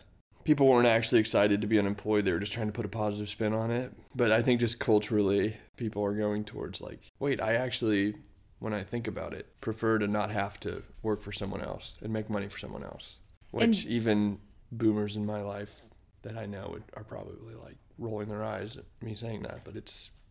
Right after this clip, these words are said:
Speaker 1: what? Of course.
Speaker 2: Well, to clarify that statement, because I don't like when people say, "No one wants to work these days." That's not me. Like, I work so hard
Speaker 1: Yeah.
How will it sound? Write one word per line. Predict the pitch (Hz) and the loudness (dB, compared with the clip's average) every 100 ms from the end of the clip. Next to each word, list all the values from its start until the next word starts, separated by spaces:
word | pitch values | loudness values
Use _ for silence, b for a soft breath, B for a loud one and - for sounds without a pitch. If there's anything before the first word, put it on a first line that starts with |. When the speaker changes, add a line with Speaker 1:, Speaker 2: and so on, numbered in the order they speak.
| _ - - | _ -20 -16
Speaker 1:
what? | - 143 - 95 - _ | -10 -10 -10 -16 -18 _
Of | 107 - | -16 -4
course. | 214 - - - - | -2 -2 -8 -14 -4
Speaker 2:
Well, | 277 | -4
to | 269 - 302 285 | -4 -2 -2 -2
clarify | - 254 285 294 262 | -2 0 0 2 2
that | 208 185 - | 2 0 0
statement, | 185 165 147 143 | -2 0 -2 -6
because | 165 170 180 156 | -8 -4 -4 -2
I | 170 190 | -2 0
don't | 208 151 | -2 -4
like | 170 170 165 | -4 -4 -4
when | 165 165 | -8 -6
people | 170 160 160 | -8 -6 -6
say, | - 160 160 156 165 | -4 -6 -4 -6 -4
"No | 165 170 | -2 0
one | 175 175 | 0 -2
wants | 175 - | -4 -4
to | 165 | -4
work | 160 156 | -6 -6
these | 180 185 185 | -8 -8 -4
days." | 208 214 226 B B B | -2 -2 -4 B B B
That's | 202 320 285 | 0 2 -2
not | 220 165 165 - | 2 2 2 -2
me. | 151 113 208 | -8 -8 -6
Like, | - 170 - | -2 -2 -2
I | - 196 302 392 - - | 0 2 4 2 -2 -10
work | 190 196 190 - - - | -2 0 0 -4 -20 -18
so | - - - 180 160 175 | -14 -12 -2 0 2 0
hard | 170 147 156 185 - - - | 0 2 2 2 -2 -8 0
Speaker 1:
Yeah. | 147 - | 2 2